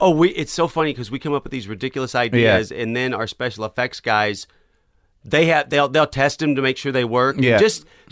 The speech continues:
Speaker 1: to see someone testing, uh, a boner machine
Speaker 2: <laughs>
Speaker 1: or a shit machine, like, guys that are really intelligent.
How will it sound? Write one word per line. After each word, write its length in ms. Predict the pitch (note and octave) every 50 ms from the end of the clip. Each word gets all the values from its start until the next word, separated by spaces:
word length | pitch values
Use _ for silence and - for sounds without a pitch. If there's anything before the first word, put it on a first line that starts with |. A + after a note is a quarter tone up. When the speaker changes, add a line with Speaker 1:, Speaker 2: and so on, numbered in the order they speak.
| F2 E2 -
Speaker 1:
to 80 | F3
see 200 | F3 - A3 A3
someone 460 | G3 - G3+ F3+ F3 F3+ F3 E3+ D#3
testing, 760 | - - - D3 D3+ D3+ - - - E3 D#3 D#3+ D#3+ D#3 D3 - -
uh, 280 | - B2 B2 A#2+ A#2+ B2 -
a 100 | A2+ G#2+
boner 400 | F#2 F2+ C3 C3+ C#3+ C#3+ D3 D3+
machine 720 | C#3+ D3 C#3 - - D#3 D#3 D3+ D3 D3 C#3+ C#3+ - D3
Speaker 2:
<laughs> 60 | -
Speaker 1:
or 240 | - C3+ B2 A#2+ A2+
a 40 | A2+
shit 300 | - - - D3+ C#3 -
machine, 680 | D#3+ D3 B2+ - - D#3 D3+ D3 D3 D3 C#3+ C#3+ C#3
like, 280 | B2+ C3+ C#3+ C#3+ D3 -
guys 260 | F#3 F#3+ G3+ G3+ F3+
that 120 | F#3 F3+ D#3+
are 120 | D3 C#3+
really 600 | C#3+ D3+ G3+ A3 A3 G3 F3+ D#3 C#3+ C3 B2 A#2
intelligent. 640 | B2+ A2+ F3+ F3 D#3 D#3 D#3 D3+ C3+ A2+ B2 G2 F#2